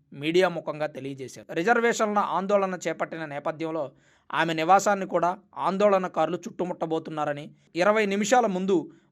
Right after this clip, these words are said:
మన ఇంటెలిజెన్స్ వర్గాలు ఆమెకు సమాచారం ఇవ్వడంతో ప్రాణాలు అరచేత పెట్టుకొని పరుగు పరుగున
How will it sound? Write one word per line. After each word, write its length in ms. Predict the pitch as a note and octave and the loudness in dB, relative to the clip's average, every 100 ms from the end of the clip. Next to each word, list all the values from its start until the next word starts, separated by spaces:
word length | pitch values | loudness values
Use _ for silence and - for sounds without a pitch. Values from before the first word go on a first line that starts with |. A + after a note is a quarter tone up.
| - | -4
మన 120 | D#3+ | -2
ఇంటెలిజెన్స్ 640 | E3 F3+ A3+ G#3+ G3+ - | -2 -2 -2 0 -2 0
వర్గాలు 540 | F3 D#3+ E3 F3 D#3 - _ | 0 2 4 2 2 -6 _
ఆమెకు 300 | B2+ E3 F3 | -6 -4 -4
సమాచారం 580 | - D#3 E3+ F#3+ F#3 F3+ | -6 -4 -4 0 0 0
ఇవ్వడంతో 560 | D3 D3 D#3+ D#3 D3 A#2 _ _ _ - | -4 -4 -4 -4 -8 -10 _ _ _ -2
ప్రాణాలు 460 | D3+ E3+ G3 F#3+ | 2 4 6 6
అరచేత 360 | F3 D#3+ E3 F3+ | 4 2 2 -2
పెట్టుకొని 540 | D#3+ D#3 C#3+ D#3 D#3+ - - | -2 -8 -8 -8 -10 -16 -4
పరుగు 220 | D#3+ E3+ F#3+ | -2 2 2
పరుగున 460 | F#3 F3+ F3+ D3+ | 2 2 -2 -4